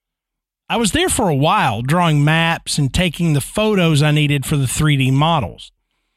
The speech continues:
So I finished up and I went back to my car when I realized that my phone was gone. I searched my car and it wasn't there. So I went back out into the graveyard and walked through every inch of it, retracing my steps exactly,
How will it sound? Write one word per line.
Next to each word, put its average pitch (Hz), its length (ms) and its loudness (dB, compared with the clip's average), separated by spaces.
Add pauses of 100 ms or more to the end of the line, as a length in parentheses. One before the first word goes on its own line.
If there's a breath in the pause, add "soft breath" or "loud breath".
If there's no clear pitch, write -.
(320)
So 247 140 -2
I 247 80 0
finished 330 400 -2
up 208 220 0
and 202 80 0
I 190 60 2
went 185 200 0
back 180 200 0
to 180 100 0
my 170 160 0
car 190 500 0
when 165 140 2
I 160 60 2
realized 165 560 0
that 156 100 -6
my 147 160 0
phone 277 520 -2
was 131 140 0
gone. 95 400 -10 (720)
I 147 40 -6
searched 240 400 -2
my 302 140 0
car 180 460 0
and 170 100 0
it 156 100 -4
wasn't 151 380 0
there. 127 340 -6 (440 soft breath)
So 185 160 -2
I 165 100 2
went 226 240 0
back 254 180 -2
out 214 140 2
into 185 160 2
the 160 100 0
graveyard 151 600 0
and 147 160 2
walked 170 240 0
through 160 180 0 (120)
every 214 380 -2
inch 208 340 0
of 139 120 0
it, 135 220 -2
retracing 202 640 0
my 214 140 2
steps 175 420 -2
exactly, 151 680 -2